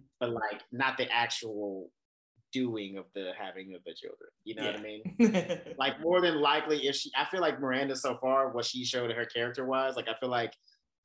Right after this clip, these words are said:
Speaker 1: if anybody's going to date a single dad, it would be her because, like, I don't think she actually wants the idea of, like, giving birth and being pregnant
Speaker 2: Yeah.
Speaker 1: and all that. You know, and Charlotte's the one that's, like, obsessed with that.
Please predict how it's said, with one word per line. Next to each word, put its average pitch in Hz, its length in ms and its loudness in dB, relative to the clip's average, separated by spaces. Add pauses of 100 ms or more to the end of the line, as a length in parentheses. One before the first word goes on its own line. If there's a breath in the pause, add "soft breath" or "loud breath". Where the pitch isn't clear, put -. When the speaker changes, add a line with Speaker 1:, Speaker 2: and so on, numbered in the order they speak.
(760)
Speaker 1:
if 190 260 4
anybody's 165 480 4
going 135 180 2
to 123 60 -4
date 123 340 -2
a - 40 -8
single 113 280 -4
dad, 101 400 -4
it 131 120 4
would 117 140 -4
be 110 200 -6
her 117 320 0
because, 110 280 -6
like, 101 300 -6 (760)
I 113 60 2
don't 117 160 -2
think 117 140 -4
she 113 160 -4
actually 104 260 -6
wants 107 180 -12
the 98 80 -4
idea 95 320 -6
of, 92 60 -10
like, 85 240 -8 (520)
giving 117 360 -4
birth 104 340 -4
and 95 240 -12
being 104 280 -12
pregnant 123 340 -2
Speaker 2:
Yeah. 95 60 -6
Speaker 1:
and 92 80 -8
all 85 180 -10
that. 85 180 -10 (300)
You 110 100 -12
know, 98 80 -10
and 101 100 -8
Charlotte's 147 480 4
the 131 80 -4
one 117 220 -6
that's, 107 180 -8
like, 101 200 -4 (120)
obsessed 107 380 -6
with - 120 -14
that. 104 180 -4